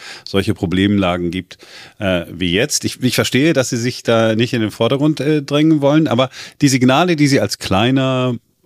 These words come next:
unscheinbarer Verein, äh, bekommen, gehen die in die Richtung, dass, äh, viele Regierungen sagen, "Ja,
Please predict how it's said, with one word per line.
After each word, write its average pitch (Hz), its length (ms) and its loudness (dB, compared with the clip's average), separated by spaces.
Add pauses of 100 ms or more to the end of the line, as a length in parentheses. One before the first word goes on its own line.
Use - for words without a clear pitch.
(540)
unscheinbarer 127 1040 2
Verein, 117 520 4
äh, 117 120 -2
bekommen, 143 960 -2
gehen 127 220 -4
die 135 80 -4
in 131 60 -2
die 131 80 -4
Richtung, 135 440 -2
dass, 123 260 -6
äh, - 100 -6
viele 120 200 -4
Regierungen 117 340 -2
sagen, 113 160 -2
"Ja, 110 280 -2